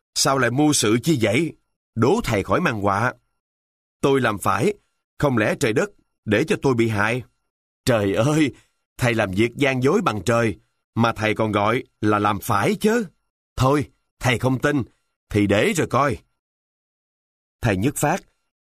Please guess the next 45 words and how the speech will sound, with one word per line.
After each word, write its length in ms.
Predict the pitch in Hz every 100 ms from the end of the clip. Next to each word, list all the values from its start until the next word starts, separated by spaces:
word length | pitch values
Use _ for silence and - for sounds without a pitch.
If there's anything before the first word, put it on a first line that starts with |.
| _
vì 180 | 101 107
thương 240 | 98 120 113
hội 160 | 101
đồng 160 | 101 95
lợi, 360 | 92 90 107 - _ _
nên 220 | 110 110
chịu 180 | 98 101 123
giúp 120 | 208
cho 120 | 143
thầy, 320 | 110 98 95 - _ _
mà 180 | 101 101
không 260 | - 120 107
suy 180 | 127
nghĩ 240 | 104 87 123
cho 100 | 135 -
kỹ. 280 | 92 92 170 _ _ _ _ _ _ _ _ _ _ _ _
Đã 220 | - 104
biết 240 | 117 156 208
hồi 180 | 120 95
ban 220 | 107 104
đầu, 300 | 101 95 76 _ _ -
thầy 200 | 104 98
cũng 180 | 117
hiểu 280 | 127 98 107
là 180 | 170 107
việc 220 | 87 101
không 260 | - 120 104
ngay 120 | 110
thẳng, 300 | 92 85 139 - _ _ _ _ _ -
mà 160 | 110 104
bị 220 | 95 104
thầy 160 | 110
hội 180 | 95 98
đồng 160 | 104 95
lợi 220 | 92 98
năn 240 | 110 110
nỉ 120 | 95 104
quá. 380 | 113 117 147 - _ _ _ _ _ -
Lại 180 | 104 104
thầy 260 | 107 101 95
không 180 | 123
thân 180 | 117 113
thiết 220 | 110 180
với 120 | 185 185
ai, 340 | 120 113 85